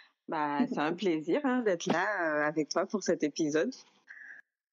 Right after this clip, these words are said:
Speaker 2: Bah, franchement, le plaisir est partagé. Je suis vraiment très heureuse de t'avoir.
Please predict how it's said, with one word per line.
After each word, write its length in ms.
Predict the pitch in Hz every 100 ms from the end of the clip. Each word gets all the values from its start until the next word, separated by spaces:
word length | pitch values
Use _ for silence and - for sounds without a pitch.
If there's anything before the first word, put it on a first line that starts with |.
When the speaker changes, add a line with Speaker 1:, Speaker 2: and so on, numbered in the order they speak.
| _ _ _ _ 277 262 - - 202
Speaker 2:
Bah, 220 | 208 202
franchement, 340 | 202 240 247 254
le 140 | 247
plaisir 340 | 247 226 220 240
est 120 | 226
partagé. 500 | 214 208 208 208 233
Je 40 |
suis 120 | -
vraiment 320 | 196 190 196 208
très 300 | - 220 208
heureuse 240 | 202 214
de 80 | 208
t'avoir. 440 | 196 185 180 214